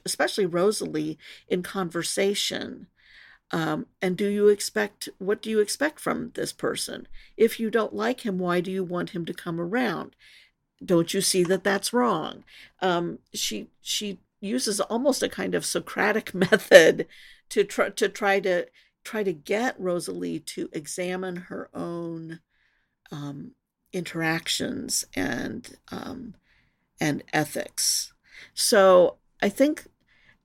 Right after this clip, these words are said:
more than any school book lesson, I think Agnes's goal is to try to teach these children to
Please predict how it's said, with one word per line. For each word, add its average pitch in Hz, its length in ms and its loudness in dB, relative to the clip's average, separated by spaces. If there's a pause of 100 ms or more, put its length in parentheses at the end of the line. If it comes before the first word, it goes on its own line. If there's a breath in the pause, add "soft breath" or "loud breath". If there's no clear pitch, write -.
more 214 380 6
than 196 180 4
any 190 520 2
school - 440 -4
book - 300 -2
lesson, - 720 -2 (800)
I 175 60 0
think 180 260 0
Agnes's 175 880 2 (360)
goal 107 580 6 (120)
is 165 280 0
to 165 140 -2
try 156 240 -2
to 151 140 0
teach - 680 -6 (1000)
these 170 300 2
children 156 760 0
to 160 600 0